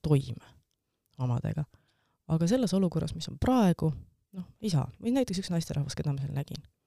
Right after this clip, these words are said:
Tal ei ole tööd, tal on selg haige ja tal on seitse last. Noh, enamus neist on küll siuksed teismelised, aga kuhu,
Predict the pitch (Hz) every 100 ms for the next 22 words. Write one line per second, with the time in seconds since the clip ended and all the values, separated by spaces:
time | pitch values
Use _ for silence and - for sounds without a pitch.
0 | _ _ - - - - 170 143 139 190
1 | 262 - 156 143 156 156 202 240 202 -
2 | 170 170 151 - 156 143 - - - 117
3 | - - - - 254 233 175 170 175 185
4 | 185 - - - 339 175 156 165 165 160
5 | _ _ _ - 233 214